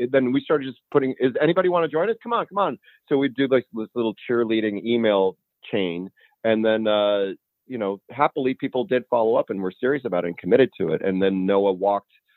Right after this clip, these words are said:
you know, there's some newcomers or some people who played before, like Blue has played before. Um, I've played before. But, uh, I believe everybody else was a newcomer. Um, maybe Mary had played a,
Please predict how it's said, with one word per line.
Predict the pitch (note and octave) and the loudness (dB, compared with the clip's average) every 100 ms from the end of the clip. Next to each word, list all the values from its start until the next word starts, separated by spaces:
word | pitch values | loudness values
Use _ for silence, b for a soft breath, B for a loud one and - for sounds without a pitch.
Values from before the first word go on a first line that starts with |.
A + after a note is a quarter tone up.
| _ B2+ | _ -2
you | |
know, | A#2+ | 0
there's | A2 G#2+ | 0 0
some | B2 A2 G#2 | -2 -2 -2
newcomers | A2+ - B2+ C3 C3+ A2+ | -4 -2 -2 0 -2 -4
or | G2 | -6
some | A2 | -6
people | G2+ F#2+ F#2+ | -10 -6 -6
who | F2+ | -4
played | G2 F#2 E2+ | -4 -4 -2
before, | F2+ - G#2+ A2 G2+ | -8 0 2 2 2
like | D#2+ - | -2 -4
Blue | F2 F#2 | -4 -4
has | - | -4
played | G2+ F2+ | -4 -4
before. | F#2 F#2+ F#2+ F#2+ F#2+ b b _ - | -6 -2 2 2 -2 b b _ -8
Um, | F2+ E2+ D#2+ D2 - | -4 -2 -4 -8 -4
I've | F2 F#2 | 0 0
played | - F#2+ | 0 -2
before. | F2 - F#2+ F2+ F2 F2+ - _ _ _ | -2 -6 0 2 2 -2 -10 _ _ _
But, | G2+ - | 0 2
uh, | F#2+ F#2 F2 - | 2 2 2 -2
I | G2+ | -2
believe | D3+ D3 | 0 2
everybody | C3+ A#2 A2+ | 0 2 2
else | C#3 - | 0 -2
was | G2 | -10
a | |
newcomer. | F#2 A#2+ G2 F2 F2+ F2 F#2+ | -8 -8 -8 -8 -8 -8 -4
Um, | F#2 F2+ D#2 | -2 -4 -2
maybe | A#2 D3 | 0 0
Mary | C#3 C3 C3+ | 2 4 4
had | B2+ - | 2 -2
played | B2 | 0
a, | A2+ | 0